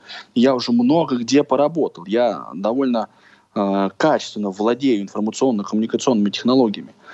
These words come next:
Но мне для того, чтобы освоить какую-то новое, э, ш-, какой-то новый информационный сервис или приложение,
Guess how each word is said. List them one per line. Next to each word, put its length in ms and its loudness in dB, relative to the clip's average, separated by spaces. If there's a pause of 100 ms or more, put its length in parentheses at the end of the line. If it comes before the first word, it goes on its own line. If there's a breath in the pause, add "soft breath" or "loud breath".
(260 loud breath)
Но 100 6
мне 380 4
для 100 -2
того, 240 2
чтобы 280 -2
освоить 840 -2
какую-то 540 -2
новое, 760 4
э, 40 -6 (220)
ш-, 100 -8
какой-то 320 0
новый 280 2
информационный 640 0
сервис 520 0
или 120 0
приложение, 720 0